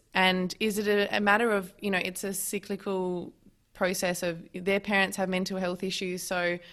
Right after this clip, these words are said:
you know, they're, you know, affecting their own kids, and then the cycle continues? Or just how can we better support these kids in child protection and to ha-, see less kids in child protection?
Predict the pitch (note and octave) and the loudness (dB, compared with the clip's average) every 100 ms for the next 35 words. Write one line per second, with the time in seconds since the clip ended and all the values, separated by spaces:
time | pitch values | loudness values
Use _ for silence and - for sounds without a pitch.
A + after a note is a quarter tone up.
0 | - - - A3 G3+ F#3 F#3+ F3+ F3+ F3+ | -20 -18 -4 2 2 4 4 4 2 -4
1 | - G3 F3+ E3+ F#3+ G3 - F3+ F3 F#3 | -4 -2 0 0 0 -2 -2 0 2 2
2 | F#3+ F#3+ G3 F3 E3 F3 F3+ - F#3 F#3 | 2 0 0 0 0 -4 -8 -4 -2 0
3 | F#3 F3+ F3 E3 - _ - G3 G3 F#3+ | 0 0 -2 -6 -12 _ -12 -6 -2 2
4 | F3+ F#3+ F#3 F3+ - G#3 B3 D4 C#4+ - | 2 0 -4 -4 0 2 2 0 -2 -4
5 | F#3+ F#3 F#3 - - - - A#3 A#3+ B3+ | -2 -2 -4 -6 -20 -18 -4 -2 4 4
6 | C#4 D#4 A#3+ G3 G3 G3 G#3 G3 F#3+ F3 | 4 4 4 6 4 2 -2 2 2 2
7 | F3+ F3+ - F3+ F3 F3 E3 - - F3+ | 0 -4 -2 -4 -2 -4 -4 -6 0 2
8 | E3+ E3+ F3 F3 - F3+ E3+ E3+ G3+ F#3+ | 2 0 0 0 0 -2 -2 0 -2 -2
9 | G3 - F#3 E3+ F#3 - - G#3 E3+ - | -2 0 2 4 2 2 2 2 2 -2
10 | - F#3 G3 D#3+ E3+ D#3+ D#3 - - - | 2 4 4 2 0 -2 -2 -6 -6 -6
11 | - | -10